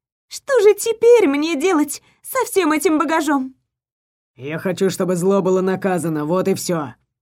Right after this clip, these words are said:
Speaker 1: ответил мне майор и пошел вниз по ступенькам.
Speaker 2: «Я приходил для того, чтобы попросить о том, чтобы ты устроила мне встречу с Еремеевым. Эта встреча пока будет неофициальной,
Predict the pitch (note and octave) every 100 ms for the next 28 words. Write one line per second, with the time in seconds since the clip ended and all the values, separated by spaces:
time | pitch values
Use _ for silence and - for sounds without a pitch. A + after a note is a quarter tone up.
0 | _ _ C5+ G#4 E4+ E4 E4 D#4 D#4 D#4
1 | F4+ F4+ - _ _ _ _ B4+ A#4+ G4+
2 | G4 F4+ D#4 D#4 F4 - E4+ - E4 C#4+
3 | B3 C4 B3+ - _ _ _ _ _ _
4 | A2+ D#3 E3 E3+ E3+ G3 G3 B3 G#3 E3
5 | F3 E3+ F#3 F#3+ G3 F#3+ F3 E3+ D3 B2+
6 | _ _ _ _ _ - D#3 F3+ G3+ G3+
7 | A#3+ G#3 G3+ B3 G#3+ - F3+ F#3 G3 F#3+
8 | - G3 G3 F#3 F#3+ G3 G3 A3 G#3 -
9 | D3 - E3+ E3+ D#3+ C3+ A#2+ A#2 G2+ -
10 | _ _ _ _ _ _ _ _ - F3+
11 | G3+ G#3 - C4 A#3 G3+ F#3+ F3+ G3+ F#3
12 | G3 F#3+ F3+ - - _ _ _ _ _
13 | D3 F3+ G#3 G#3 G#3 G3 E3+ C#3+ B2 G#2
14 | -